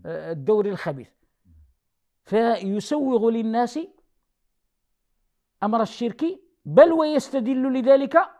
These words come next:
من القرآن، ويستدل لذلك من بعض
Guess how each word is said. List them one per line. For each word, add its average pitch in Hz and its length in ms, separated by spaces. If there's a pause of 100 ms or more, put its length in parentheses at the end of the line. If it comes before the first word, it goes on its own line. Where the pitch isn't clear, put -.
(220)
من 277 200
القرآن، 226 420 (1040)
ويستدل 262 760
لذلك 269 460 (100)
من 247 240
بعض 233 260